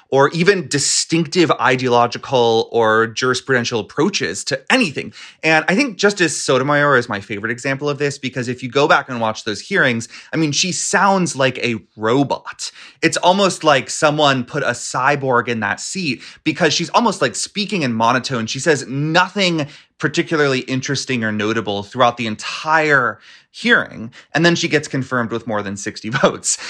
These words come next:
Um, and so clearly you are rewarded for being as bland and insipid as possible,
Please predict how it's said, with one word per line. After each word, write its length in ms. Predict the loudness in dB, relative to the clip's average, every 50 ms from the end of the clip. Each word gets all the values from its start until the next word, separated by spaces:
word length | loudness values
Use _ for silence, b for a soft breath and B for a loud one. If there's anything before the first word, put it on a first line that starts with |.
| B B B
Um, 380 | B 4 4 4 4 2 0 -2 -2
and 120 | 0 0
so 140 | 2 2 0 0
clearly 380 | 0 0 0 2 2 2 0 -4
you 220 | -4 -2 0 2
are 140 | 4 4 2
rewarded 760 | 2 0 -2 -2 -2 -4 -2 0 0 2 2 2 0 0 -2
for 160 | -6 -6 -6 -6
being 380 | -4 -4 -2 -2 -2 -2 -2 -2
as 280 | -2 -2 -2 -2 -4
bland 640 | -10 -14 -14 -8 -4 -2 -2 0 0 0 0 -2 -2
and 140 | -2 -4 -4
insipid 460 | -4 -6 -8 -8 -8 -8 -8 -6 -6
as 120 | -8 -8 -8
possible, 720 | -6 -2 2 2 2 2 0 -2 0 2 2 2 2 0